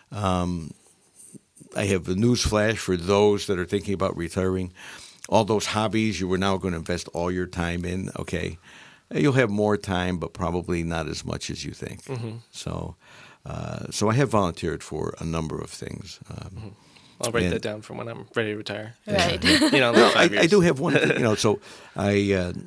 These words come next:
Speaker 1: I have a, an old nineteen forty-eight tractor that,
Speaker 2: Oh.
Speaker 1: uh, was the first tractor I ever rode. It was on my uncle's farm, and, uh, he left it to me. I've had it for about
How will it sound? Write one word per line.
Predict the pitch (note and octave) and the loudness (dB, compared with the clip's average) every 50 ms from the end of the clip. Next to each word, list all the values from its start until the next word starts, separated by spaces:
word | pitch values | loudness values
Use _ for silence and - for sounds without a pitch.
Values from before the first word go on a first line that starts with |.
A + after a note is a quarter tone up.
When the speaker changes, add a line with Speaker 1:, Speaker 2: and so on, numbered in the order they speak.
| D3+ B2+ - - _ _ _ _ _ _ _ _ _ _ _ - | -16 -18 -20 -20 _ _ _ _ _ _ _ _ _ _ _ -2
Speaker 1:
I | A2 | 0
have | G#2 A2+ A#2 G2+ | 2 4 4 4
a, | G2+ G2 - - F#2+ | 4 2 2 2 0
an | F#2+ | 2
old | G2 G2+ G2+ G2+ G2 F2+ F2 - - | 4 4 4 2 2 0 -6 -8 -2
nineteen | F#2+ G2+ G#2 G2+ - A2 G2+ | 0 0 0 2 0 -2 -2
forty-eight | F#2 - G2 F#2+ F#2+ F#2+ F#2+ F#2 F2 | 0 0 0 2 2 2 2 0 0
tractor | - - G2 F2+ F2+ F2+ - - A2+ A2+ A2+ - - - _ | -2 0 0 0 0 0 -2 -6 -6 -6 -8 -10 -12 -14 _
that, | - F#2 F2 F2 A2 | -8 -6 -4 -4 -4
Speaker 2:
Oh. | A2 A#2+ | -4 -4
Speaker 1:
uh, | D3+ F2 - - F2+ F2 - _ - - _ _ | -4 -4 -4 -4 -4 -8 -10 _ -20 -20 _ _
was | _ - | _ -12
the | - D#2+ | -12 -6
first | - G#2 G2+ F#2 - | -2 -2 0 0 -2
tractor | - - G2 F2+ F2+ F2+ - F2+ F2+ | -2 -2 0 0 0 -2 -2 -2 0
I | F2+ | 0
ever | F2 E2+ E2+ | 0 0 0
rode. | D#2 E2+ F2+ G2 G#2 - - | 0 0 0 0 -2 -2 -4
It | F#2+ | -6
was | E2+ E2+ | -6 -8
on | E2+ E2 | -8 -8
my | D#2+ D#2+ | -8 -10
uncle's | D#2+ E2 E2 - D#2+ E2 | -10 -10 -10 -10 -10 -12
farm, | - - D#2+ D#2+ E2+ F#2 F#2+ F#2 - | -10 -8 -6 -6 -4 -4 -6 -6 -6
and, | - E2+ D#2+ D#2 D2+ D#2 D#2 D#2 | -6 -6 -6 -6 -8 -8 -8 -8
uh, | D#2 D#2 F#2 F#2 - - - - - - - - | -8 -8 -10 -12 -14 -20 -20 -20 -20 -20 -20 -4
he | - A#2+ A2+ | 0 2 2
left | G#2+ A2 A2+ A2 - - | 4 4 4 4 2 0
it | A#2 G#2 - | -4 -4 -2
to | G2 | -2
me. | F2+ F#2+ F#2+ G2+ G2+ | 0 0 2 2 2
I've | F2+ F2+ - | 2 2 2
had | G2 G#2+ G#2 | 2 2 2
it | G2 - | 0 -2
for | - F2 F#2 F2+ - _ - - - - - - - _ - | -4 -6 -8 -8 -12 _ -20 -20 -20 -20 -20 -20 -12 _ -8
about | E2 D#2+ G2 G2 G2 G2 - - | -2 2 2 4 4 2 0 -2